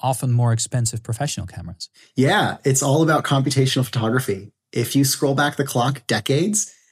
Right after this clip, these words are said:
Speaker 2: cameras were pieces of hardware, and that was it. It was a chemical reaction on a piece of film and light traveling through a glass, a, a glass lens, a glass disc. These days, it's,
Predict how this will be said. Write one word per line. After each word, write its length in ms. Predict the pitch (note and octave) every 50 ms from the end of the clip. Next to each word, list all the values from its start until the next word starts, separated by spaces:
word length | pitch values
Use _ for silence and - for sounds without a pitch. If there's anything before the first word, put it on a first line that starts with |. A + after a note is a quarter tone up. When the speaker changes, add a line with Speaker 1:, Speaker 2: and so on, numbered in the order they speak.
| _ _ _ _ _ -
Speaker 2:
cameras 760 | - B2+ B2 B2 C#3+ C#3+ C#3+ C3+ C3 B2+ A#2+ - - - -
were 200 | D3 A#2 B2+ B2+
pieces 260 | - C#3+ C3+ C#3 C3+
of 100 | C3 B2
hardware, 400 | - A#2+ C3+ D#3 D3+ A#2 A2 A2 -
and 80 | A2 A2
that 140 | A#2 G#2+ B2
was 140 | A#2+ A#2
it. 240 | C3+ C3 - - - _
It 140 | - B2+ -
was 120 | A#2 -
a 60 | A#2
chemical 400 | - - - B2 C3 C3+ C#3 C3+
reaction 440 | C3 B2 A#2 A2+ A2+ B2 - - B2+
on 40 | A#2
a 60 | A2
piece 240 | - - B2 - -
of 100 | A#2+ A#2+
film 340 | - - A2 A#2 C#3 C#3 A#2+
and 160 | G#2+ G#2+ - - - - - _ -
light 220 | A2+ A#2+ B2+ C3+
traveling 360 | - - B2 A#2+ B2 B2 A#2+
through 200 | A#2 - B2 A2+
a 40 | G#2+
glass, 640 | G#2+ G#2+ A2+ A2 G#2+ A2 A2 - - - - - - -
a, 100 | - A#2 A2
a 120 | - B2+
glass 380 | A2 A2 A2+ G#2 G#2+ - - A2
lens, 240 | G#2+ A2+ A2+ A2 A2+
a 40 |
glass 280 | G2+ A2 G2+ G2 - -
disc. 340 | - G#2+ - - - - _ _ _ _ _ -
These 240 | C3 C#3+ F#3+ -
days, 260 | - E3+ C#3 B2+ B2+ B2+
it's, 380 | A#2 - - - - - -